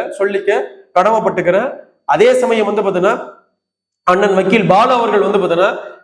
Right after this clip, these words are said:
களமிறங்கி இருக்கிறாங்க. கண்டிப்பா வந்து பாத்தீங்கன்னா ஒரு நல்ல செய்தி வந்து பாத்தீங்கன்னா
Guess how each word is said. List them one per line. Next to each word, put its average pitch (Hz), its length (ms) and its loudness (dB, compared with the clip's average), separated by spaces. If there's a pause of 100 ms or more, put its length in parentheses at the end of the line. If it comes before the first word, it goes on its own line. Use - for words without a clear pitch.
களமிறங்கி 214 520 2
இருக்கிறாங்க. 175 400 -2 (560)
கண்டிப்பா 220 440 0
வந்து 208 140 -4
பாத்தீங்கன்னா 196 300 -2
ஒரு 185 120 -2
நல்ல 185 140 0 (140)
செய்தி 214 240 0
வந்து 180 160 -6
பாத்தீங்கன்னா 185 260 0